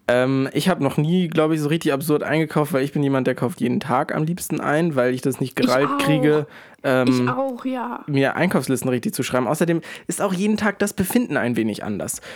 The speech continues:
Speaker 1: Dass man dann denkt, "Oh, jetzt hab ich was eingekauft, das will ich eigentlich gar nicht mehr essen." Aber
Speaker 2: Ja.
Speaker 1: mir ist mal was aufgefallen, was auch richtig absurd ist. Also ich frag mich, wie man auf die Idee kommt. Und zwar,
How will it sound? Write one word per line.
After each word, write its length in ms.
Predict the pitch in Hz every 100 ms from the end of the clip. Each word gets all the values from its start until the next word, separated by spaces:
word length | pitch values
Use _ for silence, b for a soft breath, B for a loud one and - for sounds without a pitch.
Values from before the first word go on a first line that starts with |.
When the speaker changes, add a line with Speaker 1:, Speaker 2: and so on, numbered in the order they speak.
| B
Speaker 1:
Dass 120 | 135
man 400 | 170 165 170 156 -
dann 180 | 170 170
denkt, 180 | 175
"Oh, 200 | 170 170
jetzt 160 | 165 175
hab 60 | 175
ich 80 |
was 100 | 165
eingekauft, 420 | 160 175 170 170 160
das 80 | 160
will 120 | 160
ich 100 | 160
eigentlich 220 | 143 -
gar 100 | 127
nicht 140 | 135
mehr 160 | 165 -
essen." 320 | 113 113 117 B B B B - -
Aber 360 | 165 165 110
Speaker 2:
Ja. 180 | 131 165 - 214 B B B _ _ -
Speaker 1:
mir 160 | 147
ist 100 | 175
mal 140 | 170 151
was 100 | -
aufgefallen, 680 | 151 - 139 123 123 127 - -
was 240 | 135 135
auch 200 | 147 -
richtig 500 | - 160 - 170 -
absurd 560 | 139 170 151 156 165 -
ist. 360 | - 151 - -
Also 260 | 127 131
ich 160 | 123 -
frag 240 | 147 151
mich, 260 | 156 - -
wie 220 | 143 135 151
man 160 | 143
auf 160 | 135 -
die 80 | 135
Idee 160 | 143
kommt. 180 | 170 131
Und 120 | 127
zwar, 260 | - 143